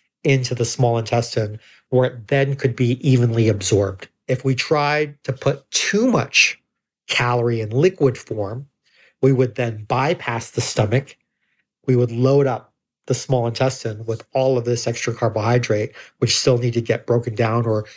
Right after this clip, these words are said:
if it digested too fast, now you had basically too many things to absorb at once. This was a case that could cause osmosis, cause water to go the other way. That could cause G I distress. And so what I tell athletes is,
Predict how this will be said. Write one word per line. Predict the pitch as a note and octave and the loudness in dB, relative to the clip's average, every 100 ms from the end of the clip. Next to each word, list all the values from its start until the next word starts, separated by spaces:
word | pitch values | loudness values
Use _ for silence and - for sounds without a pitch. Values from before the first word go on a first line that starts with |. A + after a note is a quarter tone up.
| - | -4
if | A#2 | -2
it | A2+ | 0
digested | C3 A#2+ C3+ B2+ - G#2+ | 0 2 0 -2 -6 -6
too | - F3 F3 | -2 0 0
fast, | B2+ G#2+ A2 - - - _ - - _ | 0 -2 -4 -8 -10 -14 _ -20 -20 _
now | B2+ B2+ | 2 4
you | B2 B2 | 4 4
had | A#2 A2 A#2+ - _ | 2 0 -6 -14 _
basically | B2+ B2 A#2 A2 | 2 2 -2 -4
too | - F3 | 0 2
many | E3 C3 | 4 2
things | A#2 A2+ A2 | 2 -2 -2
to | - | -2
absorb | G#2 G#2 A#2 G#2 | -2 2 2 2
at | A2 | -2
once. | A2+ G#2+ G#2 - - _ _ _ | -2 -2 -2 -8 -12 _ _ _
This | C3 C3+ | 2 2
was | A#2+ | 0
a | |
case | A#2+ - A2 - | 0 0 0 -2
that | A2 G#2 | -6 -6
could | - A#2 - | -2 -2 0
cause | B2 A2+ G#2+ - | -2 -2 -4 -4
osmosis, | A#2+ A#2+ A#2+ A#2+ A#2 A#2 G#2 - - _ _ _ - | -4 -2 0 0 2 0 -2 -4 -8 _ _ _ -6
cause | B2+ A2+ A2 - | -2 -2 -4 -2
water | A#2 A#2 A2+ G#2+ - _ | 0 2 0 -4 -10 _
to | - | -4
go | B2+ A#2+ | 2 2
the | A2+ | 2
other | A#2 G#2+ | 0 0
way. | G#2 G#2 G#2 - _ - | 0 0 -2 -6 _ -6
That | A2 | -4
could | - A2 | -2 0
cause | G#2 G#2+ | 0 0
G | - A2+ | 2 2
I | G#2 | 2
distress. | G2+ - F#2+ - - - - - - | 0 0 -2 -4 -10 -12 -20 -20 -6
And | C#3+ | -2
so | D#3 C#3+ | 2 2
what | D3 | 2
I | D3 | 0
tell | C#3+ D3+ C#3+ C#3 - - | -2 -2 -2 -2 -8 -10
athletes | D3 C3 - B2+ - | -2 -2 -2 -6 0
is, | B2 A#2+ A2+ | 2 2 0